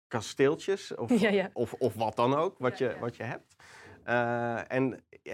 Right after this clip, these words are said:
Speaker 1: en daar, en het resultaat ook direct weer bijvoorbeeld in ArcGIS Pro of zo kunt openen en een, een desktopproduct waarin je weer allerlei analyses kunt, kunt doen. Dus die, ja, dat is, ja, wel, eh,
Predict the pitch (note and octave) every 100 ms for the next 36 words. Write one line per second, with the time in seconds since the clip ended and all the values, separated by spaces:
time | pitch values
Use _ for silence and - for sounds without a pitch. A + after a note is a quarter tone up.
0 | A2+ B2+ C3 B2+ B2+ - B2+ A#2+ - G#2+
1 | - A#2 B2 - _ _ _ A2+ A#2+ A2
2 | G2+ D3+ F#3 - C#3+ C#3 E3+ E3+ F3+ E3+
3 | E3+ E3+ - _ _ _ _ - F3 D3+
4 | A2+ - G#2+ F#2+ G#2+ - - D3 G#3+ A3
5 | - - F3+ C3+ D#3 C#3+ C3 B2 A2 A2
6 | G2+ G#2+ G#2 A#2 A#2+ B2 C3 C3 - B2
7 | C3 B2+ C3 B2+ A#2 C3+ B2+ B2+ B2 C3
8 | B2+ B2 B2 B2+ F3+ B2+ F#2+ - F#2 F2
9 | - - G2 F#2 F#2 - - - A#2+ C3+
10 | C3 C3 - _ _ _ _ - - B2
11 | F#2+ A#2+ D#3 D#3+ - - _ - C3+ F2+
12 | G2 C#3 C3 G#2+ A#2 _ A#2+ A2 G#2+ G#2+
13 | G#2+ G#2+